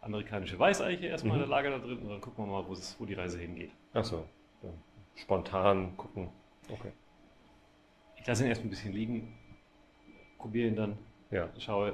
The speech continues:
Speaker 1: was kann ich mir noch vorstellen,
Speaker 2: Mhm.
Speaker 1: um ihn in die Richtung zu bekommen, die ich, die ich ihn gerne hätte.
Speaker 2: Okay. Cool.
Speaker 1: Das ist der Nachteil, wenn man anfängt, ist ein bisschen Experiment dabei.
Speaker 2: Ja.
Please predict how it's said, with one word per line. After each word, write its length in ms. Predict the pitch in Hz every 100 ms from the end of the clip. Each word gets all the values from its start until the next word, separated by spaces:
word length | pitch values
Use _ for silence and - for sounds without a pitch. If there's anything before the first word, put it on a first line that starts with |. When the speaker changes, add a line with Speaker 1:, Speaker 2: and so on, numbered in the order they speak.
| -
Speaker 1:
was 280 | 110 - -
kann 180 | 107 98
ich 80 |
mir 100 | 101
noch 140 | 95 90
vorstellen, 540 | 107 110 - 107 120
Speaker 2:
Mhm. 140 | 185 - - - - - -
Speaker 1:
um 120 | 113
ihn 100 | 107
in 120 | 90
die 80 | 98
Richtung 280 | 101 - 95
zu 100 | 95
bekommen, 380 | 82 104 90 87
die 60 |
ich, 120 | 90 - -
die 60 | 95
ich 80 | 95
ihn 60 |
gerne 180 | 85 82
hätte. 240 | 76 - - -
Speaker 2:
Okay. 280 | - 151 139 - - - - - _ - - -
Cool. 160 | 147 - - - -
Speaker 1:
Das 80 | 98
ist 120 | 117
der 80 | 117
Nachteil, 540 | 90 98 - 156 190 - - -
wenn 100 | 127
man 120 | 131
anfängt, 460 | 120 120 180 185 - - - - - - - - - - -
ist 100 | 107
ein 100 | 120
bisschen 240 | 113 143
Experiment 540 | 104 - 127 110 101 92
dabei. 260 | 90 -
Speaker 2:
Ja. 140 | 95